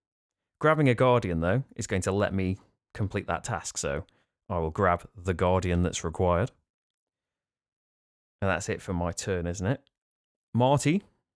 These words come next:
no action tiles, no tasks to complete, 'cause he needs the blue guardian. Which he's not a million miles away from, but he's probably gonna have to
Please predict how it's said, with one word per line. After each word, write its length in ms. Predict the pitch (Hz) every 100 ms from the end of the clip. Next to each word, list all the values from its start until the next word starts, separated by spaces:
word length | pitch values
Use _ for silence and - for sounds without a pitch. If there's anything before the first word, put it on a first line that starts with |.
| _
no 240 | 117 127 147
action 260 | 131 143
tiles, 500 | 123 131 135 135 -
no 160 | 110 123
tasks 440 | - 139 135 -
to 100 | -
complete, 480 | 110 101 107 117 -
'cause 140 | - 92
he 100 | 85
needs 240 | 92 90
the 100 | 85
blue 180 | 95 90
guardian. 480 | 90 90 82 85 127 _ _ _ _ _ _ _ - _ _ _ _ _ _ _ _ _ _ _ _ _ _ _
Which 280 | 131 127 -
he's 380 | - 165 175
not 120 | 196 185
a 20 |
million 300 | 135 131 117
miles 260 | 117 113
away 160 | 95 82
from, 240 | - 98
but 80 | 107
he's 120 | 104
probably 680 | - - - 147 113 90 95
gonna 220 | 85 87
have 260 | 85 92 -
to 280 | 85 80 80